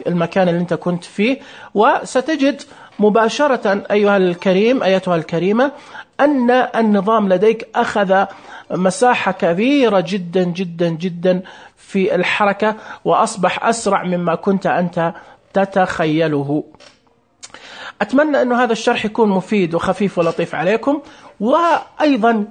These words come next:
يقضي على هذه المشكلة المؤرقة اللي احنا كنا ناخذ أحيانًا أيام في حذف برنامج Windows أولد أو ملفات Windows أولد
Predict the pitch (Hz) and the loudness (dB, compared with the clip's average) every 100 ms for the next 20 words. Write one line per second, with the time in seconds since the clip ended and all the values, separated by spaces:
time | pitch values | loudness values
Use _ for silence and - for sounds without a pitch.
0 | - 202 220 185 190 170 160 180 170 165 | -2 -2 0 0 2 2 2 2 2 0
1 | 180 185 175 156 - 202 175 196 190 190 | -2 -2 -2 0 2 2 2 2 2 0
2 | 170 - 160 - 175 165 175 175 - 170 | -2 -2 -4 -2 0 0 -2 -2 -4 -2
3 | 165 156 180 180 247 196 151 - - - | -2 -2 -2 0 2 2 -2 -14 -20 -20
4 | - 180 - 180 180 156 170 170 160 151 | -6 -2 0 -2 -4 -4 -2 0 -2 -2
5 | 170 156 147 156 175 165 - 156 147 151 | -2 -2 0 2 2 0 -2 -2 -2 -2
6 | - 156 160 160 147 135 - 170 165 | -2 -2 -2 -4 -4 -4 -2 0 -2